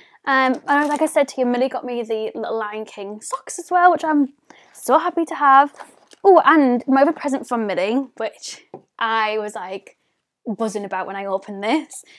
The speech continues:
This is a little Groot mug. Oh my God. So I'm gonna swap him 'cause at the moment I've been using, I don't actually know. I don't think I've had a cup of tea today. I've been using a Lion King cup, and I've been thinking for ages, I'm gonna have to swap this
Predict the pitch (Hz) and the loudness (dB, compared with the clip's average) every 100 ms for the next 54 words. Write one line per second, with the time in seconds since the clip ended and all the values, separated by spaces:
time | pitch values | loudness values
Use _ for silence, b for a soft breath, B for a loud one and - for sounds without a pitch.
0 | b b _ 254 311 554 523 494 415 392 | b b _ 2 2 2 0 2 0 0
1 | 440 427 339 320 285 285 - 294 311 415 | -2 -2 -4 -4 -2 -4 -4 -2 0 -2
2 | - _ _ _ _ _ _ _ - - | -4 _ _ _ _ _ _ _ -8 -4
3 | 247 285 - 226 262 254 - 277 302 311 | -4 -6 -6 -6 -8 -8 -4 0 2 2
4 | - 294 294 294 294 285 311 254 240 240 | 0 2 2 2 0 2 2 2 -2 -4
5 | 233 240 233 226 220 - - 269 - 247 | -4 -4 -4 -6 -6 -10 -20 -20 -16 -16
6 | 226 226 _ _ _ _ _ _ _ - | -16 -20 _ _ _ _ _ _ _ -10
7 | 294 370 285 233 202 - 226 247 262 285 | -8 -6 -6 -8 -10 -10 -8 -6 0 0
8 | 330 B B 240 240 269 269 277 277 247 | 0 B B -6 0 0 0 0 -2 -2
9 | 233 220 214 233 254 277 269 - 294 294 | -2 -2 -2 -4 -4 -4 -6 0 -2 0
10 | 247 240 247 254 254 262 262 226 226 220 | -4 -4 -6 -4 -4 -4 -6 -6 -8 -8
11 | 233 - 233 - 220 - 220 - - | -10 -12 -14 -12 -14 -12 -12 -10 -16